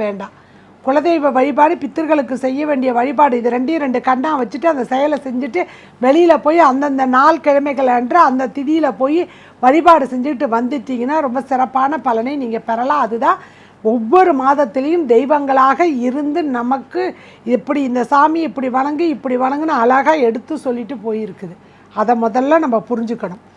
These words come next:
சரிங்களா? சரி, இந்த மாதத்துல பார்த்தீங்க அப்படின்னா, ரெண்டு பதினொன்னு ரெண்டாயிரத்தி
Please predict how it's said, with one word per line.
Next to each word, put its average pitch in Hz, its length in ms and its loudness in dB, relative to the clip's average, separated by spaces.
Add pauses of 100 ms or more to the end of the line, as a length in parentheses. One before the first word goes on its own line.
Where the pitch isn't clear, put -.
(680)
சரிங்களா? 247 440 2 (300)
சரி, 214 260 2 (320)
இந்த 262 120 0 (100)
மாதத்துல 320 440 4 (140)
பார்த்தீங்க 285 340 0 (120)
அப்படின்னா, 233 400 -2 (720)
ரெண்டு 359 240 4 (120)
பதினொன்னு 302 500 4
ரெண்டாயிரத்தி 294 600 4